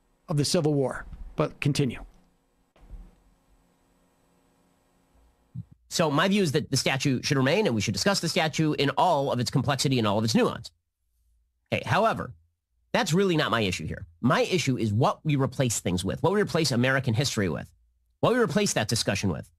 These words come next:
Speaker 2: and what we have decided to replace the discussion of American history with, what we have decided to replace our own history with, is a perverse, simplified wokeness that does spell the end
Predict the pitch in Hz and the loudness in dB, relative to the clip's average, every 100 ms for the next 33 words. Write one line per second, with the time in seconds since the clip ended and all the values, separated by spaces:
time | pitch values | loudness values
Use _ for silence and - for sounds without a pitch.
0 | _ _ 135 180 196 160 175 185 240 208 | _ _ 0 2 2 2 2 0 0 -2
1 | 143 120 117 113 104 147 165 147 135 131 | 0 0 0 -2 0 0 0 2 2 2
2 | 131 117 98 87 73 - _ _ _ _ | 0 -2 -2 -4 -4 -8 _ _ _ _
3 | 131 151 147 139 175 202 208 156 156 - | 0 0 0 0 0 0 0 0 -2 0
4 | 135 139 - - - 113 120 196 - 123 | 0 0 -6 -8 -2 0 2 0 0 0
5 | 92 67 - _ _ _ _ _ _ 151 | 0 -2 -6 _ _ _ _ _ _ 0
6 | 151 127 - 131 123 117 - _ _ _ | 2 0 -2 0 2 0 -4 _ _ _
7 | - 156 147 220 247 - - - - 220 | -2 0 2 2 0 -4 -8 -6 -2 0
8 | 247 202 - 165 139 107 143 - 92 - | 2 0 0 0 2 2 0 0 -4 -6
9 | - _ _ _ _ 117 151 151 - _ | -12 _ _ _ _ -2 -2 -2 -8 _
10 | 131 113 180 208 - - - 165 117 107 | -4 0 2 2 -2 -2 2 2 2 0
11 | 113 131 - 156 131 107 101 | 0 -2 0 0 0 2 0